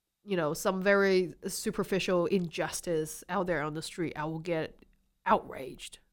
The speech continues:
and that kind of stuff without actually learning about the ins and outs of the actual issue and the history of it. So I don't know how much personal growth I would have actually gained without experiencing his passing. Um, it's just all hypothetical, but,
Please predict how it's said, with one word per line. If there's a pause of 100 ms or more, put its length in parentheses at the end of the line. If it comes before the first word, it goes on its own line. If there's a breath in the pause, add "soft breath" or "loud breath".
(100)
and
that
kind
of
stuff
without
actually
learning
about
the
ins
and
outs
of
the
actual
issue
and
the
history
of
it. (760 soft breath)
So
I
don't
know
how
much
personal
growth
I
would
have
actually
gained
without (420)
experiencing
his
passing. (840)
Um, (180)
it's
just
all
hypothetical,
but,